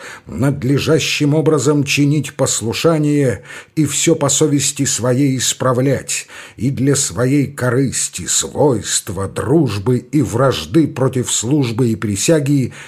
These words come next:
не поступать. От команды и знамени, где принадлежу, хотя в поле, обозе или гарнизоне, никогда не отлучаться, но за он им, пока жив,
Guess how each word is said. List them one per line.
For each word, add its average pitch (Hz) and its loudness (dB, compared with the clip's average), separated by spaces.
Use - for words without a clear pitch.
не 135 0
поступать. - -2
От 139 -2
команды 143 0
и 139 -2
знамени, 143 0
где 131 -2
принадлежу, 131 0
хотя 135 0
в - -10
поле, 135 2
обозе 131 0
или 131 2
гарнизоне, 123 2
никогда 143 0
не 143 4
отлучаться, 135 0
но 127 0
за 135 2
он 160 4
им, 151 2
пока 143 0
жив, 139 0